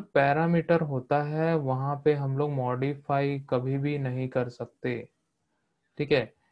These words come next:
मॉडिफाई हम लोग किस में कर सकते हैं? सिर्फ int A और B में हम लोग कर सकते हैं,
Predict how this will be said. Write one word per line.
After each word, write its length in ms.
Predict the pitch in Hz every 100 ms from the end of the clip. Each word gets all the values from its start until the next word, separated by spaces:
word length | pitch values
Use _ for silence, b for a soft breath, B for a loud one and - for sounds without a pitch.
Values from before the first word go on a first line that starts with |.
| _ _
मॉडिफाई 460 | 131 131 151 160 160
हम 180 | 160 156
लोग 120 | 156
किस 200 | 147 139
में 120 | 165
कर 160 | 170 160
सकते 380 | 160 156 160 165
हैं? 100 | 160
सिर्फ 380 | - 156 147 -
int 240 | 151 156 -
A 160 | 147 147
और 160 | 151 143
B 220 | 139 143
में 100 | 147
हम 180 | 135 131
लोग 140 | 127
कर 120 | 117 113
सकते 340 | 113 - -
हैं, 140 | 104